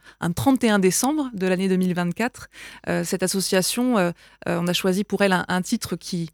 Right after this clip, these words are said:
qui annonce bien cette idée de processus, hein, c'est vers une université populaire des religions. Donc c'est quelque chose qui est,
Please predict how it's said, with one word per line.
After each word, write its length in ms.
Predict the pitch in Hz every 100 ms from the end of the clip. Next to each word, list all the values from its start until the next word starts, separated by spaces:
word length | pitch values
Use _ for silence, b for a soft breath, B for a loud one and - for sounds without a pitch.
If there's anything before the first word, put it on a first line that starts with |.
| _
qui 160 | - 196
annonce 380 | 185 202 196 202
bien 300 | 180 220 226
cette 340 | - 170 -
idée 160 | 175 196
de 80 | 180
processus, 720 | - 208 202 190 269 277 196
hein, 80 | 208
c'est 200 | - 165
vers 360 | 156 226 254
une 140 | 208 190
université 560 | 190 185 - 185 226
populaire 460 | 208 196 196 202 214
des 100 | 185
religions. 460 | 180 175 170 202 - B B B -
Donc 80 | -
c'est 100 | -
quelque 220 | 180 180
chose 340 | - 240 -
qui 220 | - 185
est, 160 | 214